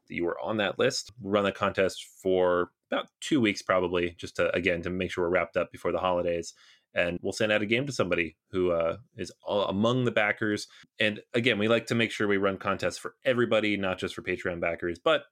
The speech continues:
we do like to give a special thank you, uh, especially this time of year, to,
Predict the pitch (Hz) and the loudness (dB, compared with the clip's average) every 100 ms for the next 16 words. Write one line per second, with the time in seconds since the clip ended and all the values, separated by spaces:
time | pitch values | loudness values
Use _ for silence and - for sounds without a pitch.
0 | _ _ - 107 113 104 113 104 98 95 | _ _ -14 0 0 0 0 4 2 2
1 | 92 90 - 95 87 - 92 92 95 87 | 0 0 0 -2 0 0 0 0 0 -4
2 | - 87 82 - - _ 90 87 - 107 | -2 -4 -4 -8 -20 _ -2 0 0 0
3 | 92 - 87 87 87 87 82 80 | 0 0 -4 -2 0 0 -2 -6